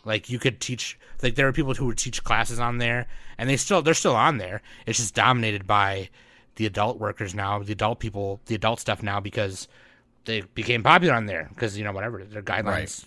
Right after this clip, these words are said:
Speaker 1: say whatever. But, no, I think, uh, which is, like, which is funny 'cause people do it on Patreon too, right? Like, there's, "Oh, like, here's my photo set on Patreon."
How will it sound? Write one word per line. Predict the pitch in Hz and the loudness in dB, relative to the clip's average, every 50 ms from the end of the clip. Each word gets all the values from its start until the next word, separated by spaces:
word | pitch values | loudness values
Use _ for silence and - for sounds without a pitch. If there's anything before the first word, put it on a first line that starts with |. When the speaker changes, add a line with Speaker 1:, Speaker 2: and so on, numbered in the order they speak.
| _ - | _ -8
Speaker 1:
say | - - 101 95 | -4 -4 -2 -2
whatever. | 95 101 98 113 110 101 - _ - - - - - - - - | -4 -6 -6 -6 -6 -8 -10 _ -20 -20 -20 -20 -20 -20 0 6
But, | - 175 165 - - _ _ _ _ _ _ _ _ _ _ _ _ _ _ _ _ _ - - - - | 8 10 10 8 6 _ _ _ _ _ _ _ _ _ _ _ _ _ _ _ _ _ -18 -18 -12 -6
no, | 117 123 147 185 | 0 4 6 8
I | 175 131 143 | 10 10 8
think, | 139 - 226 220 - | 8 4 0 0 2
uh, | 185 170 160 156 151 151 147 135 _ _ _ _ - - - - - - - | 2 2 4 4 2 0 -2 -4 _ _ _ _ -20 -20 -20 -20 -12 2 6
which | 165 196 185 214 | 6 8 8 6
is, | 226 185 | 6 6
like, | 208 190 185 - - - - _ _ _ _ _ _ _ _ | 8 6 6 6 2 -6 -18 _ _ _ _ _ _ _ _
which | - 165 165 160 | -2 0 0 0
is | 151 | 2
funny | - - 180 165 | 4 4 4 6
'cause | 139 151 - | 4 2 2
people | 170 160 147 | 2 2 2
do | 135 143 | 4 4
it | 135 | 4
on | 117 104 92 | 2 2 0
Patreon | 98 131 120 - 120 117 101 101 95 - | 0 -2 -2 0 -2 -2 -2 -2 -4 -4
too, | - 117 98 92 92 - _ - | -4 -6 -6 -6 -10 -16 _ -10
right? | 95 95 104 107 92 | -8 -6 -6 -6 -6
Like, | 92 95 90 | -10 -10 -6
there's, | - 107 101 92 - - - - - _ _ _ _ _ _ _ _ - - | -4 -4 -4 -4 -4 -6 -8 -10 -12 _ _ _ _ _ _ _ _ -2 0
"Oh, | 127 110 | 2 2
like, | 107 104 101 95 | 2 0 -2 -2
here's | - 131 113 95 110 | -2 -2 -2 0 -2
my | 104 107 | -2 -2
photo | - - 113 104 107 101 | -2 0 0 0 0 -2
set | - - 104 | -2 -2 -2
on | 101 98 98 | -2 -4 -4
Patreon." | - 107 104 101 - 110 98 98 98 95 98 | -6 -6 -6 -6 -6 -8 -8 -8 -10 -12 -14